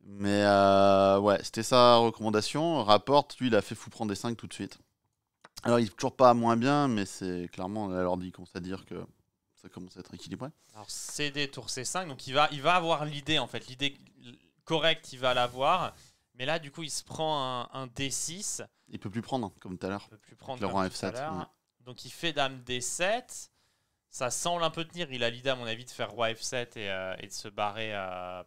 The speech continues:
Speaker 2: par la suite. B quatre, intermédiaire, chasse la tour. La tour qui vient en C six, tour E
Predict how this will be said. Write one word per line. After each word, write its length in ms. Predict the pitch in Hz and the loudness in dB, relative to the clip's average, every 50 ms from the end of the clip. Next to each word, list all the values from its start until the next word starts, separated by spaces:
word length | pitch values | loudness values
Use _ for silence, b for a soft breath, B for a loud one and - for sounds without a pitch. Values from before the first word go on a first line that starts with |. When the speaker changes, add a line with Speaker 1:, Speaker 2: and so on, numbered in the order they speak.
| _ - | _ -6
Speaker 2:
par 200 | 113 101 101 107 | -4 -4 -2 -2
la 160 | 107 104 104 | -2 -2 -2
suite. 640 | - - - - 151 170 190 214 220 214 196 - - 123 | -4 -6 -8 -8 -8 -8 -8 -8 -8 -10 -14 -16 -16 -10
B 200 | 113 131 139 139 - | -6 -6 -6 -4 -2
quatre, 320 | - 139 135 131 - - | -2 -2 -2 -2 -4 -10
intermédiaire, 800 | 123 117 - - 113 107 110 113 113 113 113 113 120 117 117 - | -12 -10 -6 -4 -4 -4 -4 -6 -10 -14 -10 -8 -6 -6 -6 -6
chasse 360 | - - 120 107 104 - - - | -8 -10 -8 -8 -10 -10 -8 -6
la 100 | 113 110 | -6 -6
tour. 560 | - - - - 170 185 208 214 220 - _ b b b b b b b b | -8 -10 -14 -8 -6 -2 -2 -2 -2 -4 _ b b b b b b b b
La 160 | 120 117 117 | -4 -4 -4
tour 220 | - - 147 135 - | -4 -6 -14 -14 -14
qui 160 | - 139 127 | -16 -18 -12
vient 180 | 120 127 131 | -8 -6 -4
en 140 | 123 120 123 | -4 -4 -6
C 200 | - - 131 127 | -8 -10 -10 -10
six, 540 | 117 - - - 165 185 208 196 - - - _ - | -8 -8 -8 -8 -10 -8 -8 -8 -8 -8 -10 _ -16
tour 320 | - - 170 156 151 - - - | -14 -12 -12 -12 -12 -12 -6 -4
E 220 | 160 147 147 - | -2 0 0 0